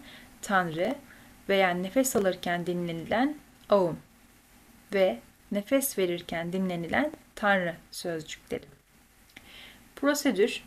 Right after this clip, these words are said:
en etkin biçimde kudretli bir meditasyon öğretmeninden öğrenilebilir ve bunu yapmak sadece bir iki dakika alacaktır. Tek veya çok heceli Sanskrit mantralar da öğrenilebilir.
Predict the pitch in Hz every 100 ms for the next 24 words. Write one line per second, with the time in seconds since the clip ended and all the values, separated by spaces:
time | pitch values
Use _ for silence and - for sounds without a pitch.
0 | - - 277 277 233 - 185 180 185 -
1 | 175 156 110 285 - - - - 214 214
2 | 220 - 247 208 190 190 - 214 208 226
3 | 208 - 180 175 175 - 175 175 185 254
4 | 254 202 185 175 175 202 220 175 - -
5 | - - - - - 190 175 202 240 233
6 | 180 180 202 247 - - - - - -
7 | 294 262 180 170 220 269 - - - -
8 | 269 269 262 208 196 185 185 175 165 160
9 | 165 160 - - - - - - _ -
10 | - - - - 277 277 - 185 170 170
11 | - 247 214 180 165 165 - 185 185 -
12 | 214 202 190 185 - 170 170 160 160 160
13 | 160 156 156 156 - - - -